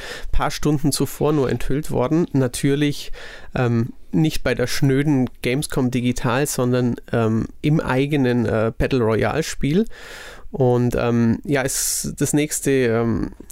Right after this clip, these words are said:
Black Ops steht an, natürlich wieder von Treyarch hauptsächlich entwickelt. Und, ähm, man kehrt zu, zu Teil eins ein bisschen zurück, dem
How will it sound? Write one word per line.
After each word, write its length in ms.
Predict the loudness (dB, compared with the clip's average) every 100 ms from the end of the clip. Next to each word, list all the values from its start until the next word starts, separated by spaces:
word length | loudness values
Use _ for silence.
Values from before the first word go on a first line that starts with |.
| -6
Black 220 | -2 0 0
Ops 200 | 0 0
steht 200 | 0 0
an, 260 | 0 0 0
natürlich 420 | -2 0 0 0
wieder 200 | 0 0
von 240 | -2 -2
Treyarch 480 | 0 0 2 0 -4 -8 -4
hauptsächlich 560 | -2 -2 -2 -2 0
entwickelt. 500 | 0 0 0 0 0 -4 -10 -14 -16 -16 -18 -2
Und, 480 | 2 4 2 0
ähm, 420 | 0 0 2 2 -2 -6
man 380 | 0 2 0 -2
kehrt 540 | -2 0 0 0 0 0 -6 -10 -12 -8
zu, 580 | -4 0 4 4 2 -2 -12 -14 -14 -8
zu 240 | -2 2
Teil 280 | 4 4 2
eins 360 | 0 0 2 2
ein 80 | 0
bisschen 340 | 0 -2 -2
zurück, 380 | -2 0 0 -2 -2
dem 300 | 0 2